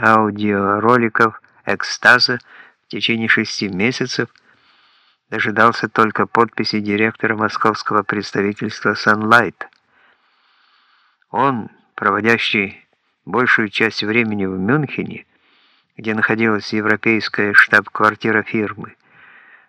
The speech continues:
специально приехал в Москву, чтобы принять участие в презентации. С ними хотела познакомить Мышкина нового генерального директора.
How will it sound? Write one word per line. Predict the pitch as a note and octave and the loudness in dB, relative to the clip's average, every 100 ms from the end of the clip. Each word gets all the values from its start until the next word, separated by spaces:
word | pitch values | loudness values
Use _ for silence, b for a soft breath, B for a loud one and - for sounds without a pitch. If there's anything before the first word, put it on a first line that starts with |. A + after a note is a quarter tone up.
| b | b
специально | - - F#2+ B2 D#3+ D3 | -18 -12 -2 0 0 -2
приехал | C#3+ C#3+ C#3 C#3 | 0 0 2 0
в | |
Москву, | B2+ B2 - C3 D3+ | 0 -2 -2 -2 0
чтобы | - B2+ A2+ | 0 -2 -2
принять | A2 G#2+ A#2 - | -2 0 -2 -2
участие | G#2+ A#2+ B2+ - A#2+ | 0 0 0 -4 -8
в | A2 | -8
презентации. | - A2+ G#2+ G#2+ A#2 B2 - - - - _ _ _ _ _ _ _ _ _ _ | -8 -6 -4 -4 0 0 -2 -10 -12 -20 _ _ _ _ _ _ _ _ _ _
С | - | -14
ними | G2 A2 C#3+ | -8 -4 -2
хотела | D3 E3 - A#2+ A#2 | -2 -2 2 2 2
познакомить | - A2+ A2 G#2+ A#2 G#2 F#2+ - | 0 -2 0 2 0 0 -4 -4
Мышкина | F#2 B2+ - D3 C#3 | -2 0 0 -2 -2
нового | B2+ G2+ G2+ G#2+ A#2+ | 0 2 2 2 0
генерального | A2+ G2+ F#2+ G2 G2 G#2+ G#2+ | -2 -4 -2 0 0 0 0
директора. | A2 B2+ A2 - - - | 0 0 -2 -4 -12 -12